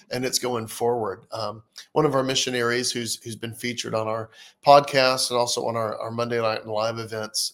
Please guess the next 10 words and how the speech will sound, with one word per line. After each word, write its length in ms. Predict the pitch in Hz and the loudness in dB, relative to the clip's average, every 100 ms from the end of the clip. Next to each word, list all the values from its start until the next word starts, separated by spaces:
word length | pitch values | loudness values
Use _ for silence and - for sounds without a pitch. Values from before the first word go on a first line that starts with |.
| 107 | -8
uh, 220 | 101 98 | -8 -8
this 120 | 110 - | -8 -8
past 380 | 110 104 - | -6 -6 -6
year, 240 | 110 104 107 | -6 -4 -4
uh, 140 | 98 98 | -6 -8
T 160 | - 120 | -8 -8
K 180 | 117 | -6
Vandervoort, 640 | 107 110 113 104 104 101 107 - - - - | -4 -4 -6 -6 -4 -4 -6 -14 -20 -20 -4
uh, 280 | - 110 107 | 2 2 2
she 340 | 107 - 143 | 0 2 2